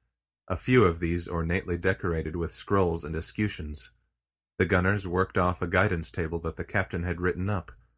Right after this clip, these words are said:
using chain shot to take down the rigging of the ship, after which they fired carcasses, incendiary ammunition in excess of forty rounds per gun until they were no longer safe to load. It was then that they boarded,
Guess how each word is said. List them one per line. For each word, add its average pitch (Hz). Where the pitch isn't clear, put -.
using 101
chain 120
shot 85
to 90
take -
down 90
the 87
rigging 90
of 80
the 78
ship, -
after 85
which 85
they 85
fired 87
carcasses, 80
incendiary 87
ammunition 87
in 87
excess 85
of 87
forty 92
rounds 90
per -
gun 85
until 80
they 82
were 80
no 87
longer 87
safe 87
to -
load. 82
It -
was 98
then 104
that 82
they 87
boarded, 82